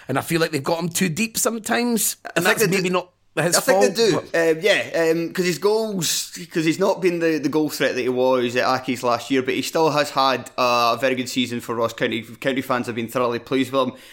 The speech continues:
Speaker 2: You saw the other day when he's, it, it was announced that he'd signed a two-year contract extension to stay with the Staggies, that fans, the majority of, in fact,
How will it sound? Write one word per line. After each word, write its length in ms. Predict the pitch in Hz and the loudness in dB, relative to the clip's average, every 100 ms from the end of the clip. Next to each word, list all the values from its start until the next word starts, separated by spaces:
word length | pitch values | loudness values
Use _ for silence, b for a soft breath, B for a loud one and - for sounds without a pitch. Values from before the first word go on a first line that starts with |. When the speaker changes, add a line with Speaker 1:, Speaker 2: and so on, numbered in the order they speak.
| B | B
Speaker 2:
You 100 | 135 | -2
saw 300 | 127 151 139 | 0 2 2
the 120 | 127 131 | 4 2
other 180 | 123 117 | 2 0
day 240 | 127 131 | 2 2
when 160 | 123 123 | 2 0
he's, 580 | 120 120 120 110 - - | 0 0 -4 -8 -12 -10
it, 260 | 85 78 - | -10 -10 -6
it 160 | 113 131 | -4 -2
was 100 | 127 | 0
announced 320 | 127 127 127 | 2 0 0
that 60 | |
he'd 120 | 113 - | -4 -2
signed 220 | 123 113 | -2 -2
a 40 | |
two-year 280 | 113 123 120 | -4 -2 -2
contract 520 | - 131 131 139 - | -2 -2 0 -2 -4
extension 520 | 131 - 131 131 139 127 | -10 -4 -2 0 -2 -4
to 80 | |
stay 400 | - - 135 131 B B B B | -6 0 2 0 B B B B
with 140 | 139 | -2
the 60 | 139 | 0
Staggies, 560 | 147 135 139 131 - B B B B | 0 0 0 -4 -6 B B B B
that 320 | 127 131 - | 0 0 0
fans, 800 | - - - - - 135 135 131 | -10 -10 -12 -10 -2 0 2 0
the 60 | 135 | 0
majority 420 | 131 131 131 127 | 2 2 2 0
of, 260 | 120 - - | -2 -4 -6
in 160 | 113 - | -6 -4
fact, 280 | 120 95 | -4 -4